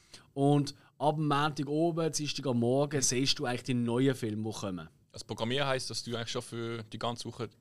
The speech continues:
Speaker 2: einstellst, da
Speaker 1: Genau,
Speaker 2: kommt's um die
Speaker 1: genau.
Speaker 2: Zeit,
Speaker 1: Also
Speaker 2: ja.
Speaker 1: du bekommst halt, ja, wie müssen wir das vorstellen? Du bekommst halt eine Liste an Filmen.
Speaker 2: Mhm.
Speaker 1: Die und die Film. Und meistens von der Verleiher heisst es dann auch so, je nach Kino, zumindest dort, wo ich geschafft habe, ist es gesehen,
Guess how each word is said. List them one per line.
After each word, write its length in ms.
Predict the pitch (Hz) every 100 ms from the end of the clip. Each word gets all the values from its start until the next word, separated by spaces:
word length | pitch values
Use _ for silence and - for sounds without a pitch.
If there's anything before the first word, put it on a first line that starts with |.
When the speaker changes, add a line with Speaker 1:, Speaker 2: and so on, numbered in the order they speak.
| -
Speaker 2:
einstellst, 520 | 160 - 156 151 -
da 120 | 120 147 - -
Speaker 1:
Genau, 180 | 311 147
Speaker 2:
kommt's 200 | 107 -
um 60 | -
die 60 |
Speaker 1:
genau. 260 | 139 147 127
Speaker 2:
Zeit, 80 | 113
Speaker 1:
Also 140 | 139
Speaker 2:
ja. 40 | 185
Speaker 1:
du 80 | 185
bekommst 260 | 202 208
halt, 320 | 196 185 180 - -
ja, 180 | 147
wie 60 | 139
müssen 240 | 131 135
wir 60 | 165
das 80 | 143
vorstellen? 260 | 151 143
Du 80 | 139
bekommst 380 | 156 170 196 190
halt 160 | 175 -
eine 100 | 123
Liste 420 | 143 196 - 240
an 140 | 143 110
Filmen. 440 | 135 175 294 294 -
Speaker 2:
Mhm. 200 | 113 127 - _ _ _ _
Speaker 1:
Die 80 | 202
und 60 | 226
die 100 | 190
Film. 380 | 175 175 214 247
Und 420 | 180 175 175 170
meistens 540 | 147 185 226 - 226
von 120 | - 180
der 240 | 170 160
Verleiher 680 | 143 131 127 190 220 196 143
heisst 220 | 156 160
es 40 | 156
dann 160 | 147 151
auch 40 |
so, 200 | 147 143
je 140 | 131 143
nach 140 | 135
Kino, 380 | - 170 196 196
zumindest 480 | 143 131 127 - - _ -
dort, 120 | 113
wo 40 |
ich 140 | 120 135
geschafft 300 | - 143 -
habe, 80 | 151
ist 80 | -
es 60 |
gesehen, 200 | - 160